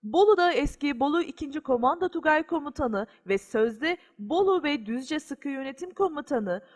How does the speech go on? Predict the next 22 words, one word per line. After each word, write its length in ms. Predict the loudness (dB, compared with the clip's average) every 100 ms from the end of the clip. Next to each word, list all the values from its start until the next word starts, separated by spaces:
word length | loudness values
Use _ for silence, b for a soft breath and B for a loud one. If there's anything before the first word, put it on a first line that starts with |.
| b 0
Tuğgerener 760 | 4 4 4 0 2 2 0 -2 b b
İsmail 480 | -10 -2 2 2 0
Güneşer, 580 | -6 -8 -4 -2 -2 -4 b 0
Yarbay 600 | 6 6 6 4 4 4
Veli 260 | 0 0 0
Ceylan 520 | -2 0 2 0 -4 b -2
ve 60 |
Yüzbaşı 760 | -2 0 0 0 0 0 -2 -2
Nuri 300 | -4 -4 -2
Kıyağ'ın 440 | 0 4 4 2
tutuklu 560 | -6 -12 -10 0 0 0 B B
ve 240 | 2 2 -2
yedi 220 | 2 4
askerin 540 | 4 0 0 -2 -4 -8
tutuksuz 460 | -14 -14 -10 -4
olarak 420 | 0 2 2 0
yargılandığı 840 | 4 4 4 4 4 4 0 -4 -6 b b
peto 340 | 2 2 4 2
P 280 | 2 2 2
D 40 |
Y 320 | 2 2 2
davasının 800 | 4 6 8 6 4 -2 -8 -8